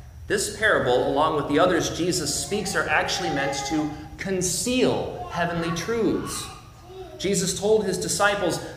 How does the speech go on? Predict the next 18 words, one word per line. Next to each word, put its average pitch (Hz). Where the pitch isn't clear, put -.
"To 208
you 196
it 143
has 165
been 156
given 165
to 151
know 147
the 151
secrets 160
of 147
the 165
kingdom 165
of 135
God, 160
but -
for 156
others 175